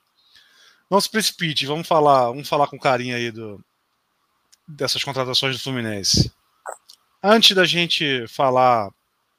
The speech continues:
do Flamengo, que eu sei que você obviamente adora, e eu tenho várias provocações pra te fazer de Flamengo,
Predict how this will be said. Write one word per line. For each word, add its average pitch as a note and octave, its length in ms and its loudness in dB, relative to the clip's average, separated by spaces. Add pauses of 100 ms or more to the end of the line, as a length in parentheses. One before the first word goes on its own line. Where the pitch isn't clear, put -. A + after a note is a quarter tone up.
(760)
do B2 160 -10
Flamengo, B2+ 420 -8
que - 80 -16
eu A#2+ 40 -4
sei C#3 120 0
que - 60 -4
você - 160 -6 (380)
obviamente A#2 360 -6
adora, A2+ 460 -4 (420)
e A#2 100 -8
eu A2+ 340 -6
tenho B2 200 2
várias C3 260 6
provocações B2 540 -2
pra A2+ 140 -14
te - 80 -8
fazer A2 300 -8
de - 100 -8
Flamengo, D#3 480 -4